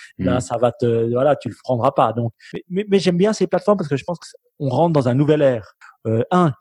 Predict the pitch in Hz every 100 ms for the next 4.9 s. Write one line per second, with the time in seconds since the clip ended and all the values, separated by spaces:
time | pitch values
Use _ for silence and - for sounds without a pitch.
0 | _ 156 - 151 202 175 175 165 139 120
1 | 113 185 - _ _ _ 131 127 123 120
2 | 113 123 135 139 151 135 131 139 247 -
3 | - - - 131 123 117 120 - 120 165
4 | - - _ _ - 131 139 202 220